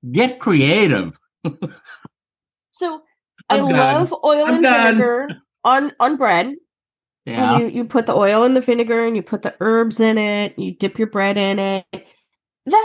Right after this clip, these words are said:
Speaker 2: I can see because it's still liquid and it's, it's, it's easily, you know,
Speaker 1: Well,
Speaker 2: transported.
Speaker 1: you know, and it, it, it's also
Speaker 2: Talking
Speaker 1: like,
Speaker 2: about
Speaker 1: it's, it's also like,
Speaker 2: smearing shit
Speaker 1: it's
Speaker 2: across
Speaker 1: also
Speaker 2: a
Speaker 1: like when they, when they,
Speaker 2: board.
Speaker 1: you know, they bring you some,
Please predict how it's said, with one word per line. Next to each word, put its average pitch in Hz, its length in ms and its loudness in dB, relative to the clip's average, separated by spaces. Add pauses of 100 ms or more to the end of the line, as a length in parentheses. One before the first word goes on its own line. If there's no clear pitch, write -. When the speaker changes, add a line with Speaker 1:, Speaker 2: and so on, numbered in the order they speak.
(100)
Speaker 2:
I 466 80 2
can 320 180 2
see 262 440 0 (580)
because 285 640 -2
it's 262 220 -2
still - 340 2
liquid 254 600 4
and 214 140 2
it's, - 560 -6
it's, - 640 -4
it's 220 280 -2
easily, 233 880 2
you 240 120 2
know, 202 180 4
Speaker 1:
Well, - 80 -12 (160)
Speaker 2:
transported. 226 840 -2 (180)
Speaker 1:
you 262 80 0
know, 254 200 2
and 220 140 2
it, 208 220 -4
it, 202 220 -4
it's 202 200 0
also 247 220 4 (140)
Speaker 2:
Talking 220 100 4
Speaker 1:
like, 165 140 4
Speaker 2:
about - 240 0
Speaker 1:
it's, 185 260 -2
it's 196 120 2
also 254 280 4
like, 214 40 4
Speaker 2:
smearing 294 540 2
shit 233 440 -2
Speaker 1:
it's - 120 -8
Speaker 2:
across 262 380 2
Speaker 1:
also 254 100 2
Speaker 2:
a - 20 4
Speaker 1:
like 247 200 0
when 214 160 0
they, 190 140 0
when 190 360 0
they, 185 180 4
Speaker 2:
board. 170 140 -10
Speaker 1:
you 185 300 -4
know, 190 140 2
they 175 120 4
bring 190 320 2
you 185 140 4
some, 160 560 -2